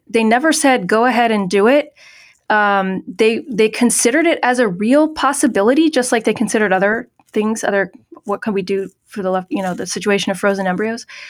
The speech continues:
Um, and they said that while this seems praiseworthy with the intention, um, there's real problems such that, uh, it seems that it cannot even be resolved. So I, I think that that should give us some pause and, and some caution.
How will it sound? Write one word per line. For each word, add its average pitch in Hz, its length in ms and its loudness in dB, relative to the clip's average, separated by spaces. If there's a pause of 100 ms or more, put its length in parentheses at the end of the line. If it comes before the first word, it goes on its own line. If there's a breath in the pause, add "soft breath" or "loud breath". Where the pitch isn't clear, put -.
(380 loud breath)
Um, 202 480 0 (760)
and 247 160 4
they 262 120 4
said 269 400 0
that 226 320 0
while 247 240 0
this 294 180 0
seems 262 220 2
praiseworthy 240 640 2
with 208 160 0
the 220 120 -2
intention, 247 680 2 (380 loud breath)
um, 196 260 0
there's 208 220 2
real 262 240 2
problems 254 560 2
such 302 320 0
that, 302 340 0 (460 loud breath)
uh, 202 340 2 (140)
it 247 180 -2
seems 339 520 2
that 254 180 2
it - 120 -4
cannot 233 360 2
even 247 220 2
be 214 120 2
resolved. 180 720 -2 (460 soft breath)
So - 460 2
I, 254 180 0
I 262 100 -2
think 370 200 -2
that 392 120 0
that 339 260 0
should 233 200 -2
give 247 160 2
us 262 120 0
some 233 240 0
pause 240 600 0
and, 208 280 -2
and 208 200 -2
some 214 180 -2
caution. 285 640 2